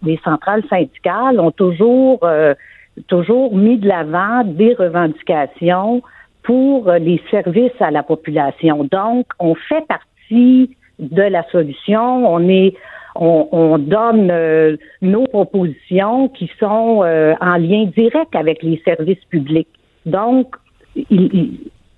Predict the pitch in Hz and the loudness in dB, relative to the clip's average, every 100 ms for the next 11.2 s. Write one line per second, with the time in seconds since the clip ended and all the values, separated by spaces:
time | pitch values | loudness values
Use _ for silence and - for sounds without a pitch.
0 | - 226 190 240 262 320 339 262 180 170 | -4 -2 0 0 0 0 0 2 2 0
1 | - 247 - 233 - 214 175 160 - 262 | 0 -4 -2 -4 -2 -2 -2 -2 -2 -2
2 | - 190 151 151 196 208 180 170 151 170 | -2 -4 -2 -2 -2 -2 -2 -4 -6 -4
3 | 151 165 262 330 170 - _ 226 240 277 | -2 0 -2 -2 -6 -10 _ 0 0 0
4 | - _ _ _ - 151 143 143 151 165 | -6 _ _ _ -18 -14 -10 -8 -4 0
5 | 277 262 190 156 214 262 330 320 233 240 | 0 0 -2 -2 0 2 2 0 0 2
6 | 269 277 _ _ _ - 185 254 247 240 | 0 -4 _ _ _ -12 -4 -2 -4 -8
7 | _ - 415 415 - 185 180 170 170 - | _ -6 -6 -6 -4 -2 -2 -2 -4 -2
8 | 175 - 175 - 180 151 - 214 233 233 | -4 -4 -6 -2 -2 -2 -2 -2 0 0
9 | 214 190 180 226 220 180 180 320 330 202 | 2 2 0 -2 -2 -4 0 0 0 0
10 | 185 185 165 190 180 180 180 190 208 220 | 0 0 0 -2 0 0 2 0 -2 0
11 | 220 170 | 0 -2